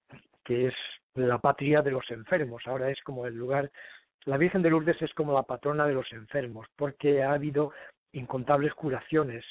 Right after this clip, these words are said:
de gente enferma, algunos de ellos terminales, que han recobrado allí la salud, ¿no? Y no solamente la salud del cuerpo, sino también la salud del alma. Pero bueno, luego volve-, volveremos un poquito con eso. La segunda coincidencia que se da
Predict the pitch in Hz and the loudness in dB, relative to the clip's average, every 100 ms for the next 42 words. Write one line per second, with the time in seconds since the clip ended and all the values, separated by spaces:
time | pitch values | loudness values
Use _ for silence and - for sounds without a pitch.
0 | - 139 127 117 120 - 143 135 170 156 | -16 -12 -8 -8 -10 -8 -6 -4 -4 -2
1 | 147 175 - - - _ _ _ - 117 | -2 -4 -6 -16 -20 _ _ _ -8 -4
2 | 147 156 127 156 147 147 - 127 120 135 | 0 2 4 2 2 -2 -2 -6 -4 2
3 | 160 185 - - _ - _ _ _ _ | 2 2 -2 -20 _ -20 _ _ _ _
4 | _ - 127 113 110 110 131 127 123 127 | _ -6 -4 -2 -6 -8 -10 -10 -10 -6
5 | 127 127 131 117 123 220 - 151 - - | -4 -4 -8 -6 -4 -6 -8 -18 -16 -18
6 | - - 131 151 165 160 143 151 143 151 | -14 -6 -4 2 2 2 0 0 2 2
7 | 151 160 143 139 - - 131 123 113 113 | 0 -2 -2 -2 -2 -6 -6 -12 -12 -12
8 | 113 127 135 113 127 123 104 101 - - | -8 -6 -6 -4 -4 -4 -6 -10 -14 -20
9 | _ _ _ _ - - - - 143 156 | _ _ _ _ -20 -20 -20 -2 2 4
10 | 131 147 151 151 151 147 147 143 151 170 | 4 2 2 4 2 2 -2 0 2 0
11 | 160 143 143 147 131 131 - 101 _ _ | -2 -6 -4 -6 -6 -8 -12 -20 _ _
12 | - - - _ - 139 143 139 - 143 | -20 -20 -20 _ -4 4 4 4 4 2
13 | 180 180 175 165 151 170 165 170 165 226 | 2 4 6 6 4 2 2 0 0 0
14 | - 151 - 135 120 123 147 | 0 0 0 -4 -4 -6 -6